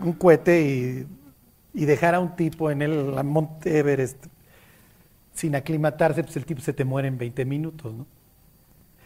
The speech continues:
Entonces a veces vamos al Apocalipsis, ay, acuérdense que el Apocalipsis toma pasajes de todo el resto de la Biblia. O sea, no creo que haya un libro de la Biblia que no cite Apocalipsis o que no esté implicado.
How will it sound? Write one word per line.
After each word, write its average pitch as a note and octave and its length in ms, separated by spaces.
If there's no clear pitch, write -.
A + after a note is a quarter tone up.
Entonces F#3+ 320
a G3+ 60
veces G#3 240
vamos G#3 200
al G3 100
Apocalipsis, D#3+ 580
ay, F3+ 340
acuérdense A#3 320
que - 80
el F3+ 80
Apocalipsis D#3 580
toma F3 280
pasajes D#3 480
de D3 100
todo A3+ 500
el G#3 60
resto F3+ 340
de A3+ 80
la D#3 120
Biblia. F#3 420
O - 40
sea, F#3 100
no G#3+ 120
creo B3 140
que B3 100
haya A#3+ 160
un A#3 80
libro A3 260
de G3 80
la E3 100
Biblia F#3+ 220
que E3 100
no F3+ 140
cite F3+ 300
Apocalipsis D3 540
o D#3 60
que D#3 100
no D#3 100
esté F#3+ 220
implicado. E3 680